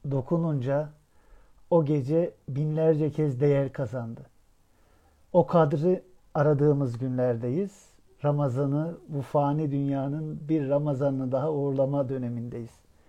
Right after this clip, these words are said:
Gönül Bağı programından hepinize en kalbi muhabbetlerimizi sunuyoruz. Rabbimiz gönüllerimizi var etsin. Gönüllerimizle ona doğru gönüllü olarak yürümeyi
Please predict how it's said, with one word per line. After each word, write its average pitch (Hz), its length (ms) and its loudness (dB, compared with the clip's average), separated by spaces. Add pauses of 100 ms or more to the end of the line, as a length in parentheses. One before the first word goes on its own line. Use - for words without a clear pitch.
(800)
Gönül 202 300 6
Bağı 196 200 6
programından 139 920 2 (400)
hepinize 151 680 0 (760)
en - 200 2
kalbi 151 380 2
muhabbetlerimizi 139 1300 -2 (140)
sunuyoruz. 120 720 -8 (600)
Rabbimiz 143 600 2 (180)
gönüllerimizi 147 840 0
var 131 240 2
etsin. 156 440 -10 (760)
Gönüllerimizle 156 1040 2 (680)
ona 160 300 2
doğru 147 600 -2
gönüllü 147 520 0
olarak 139 460 4
yürümeyi 139 420 -6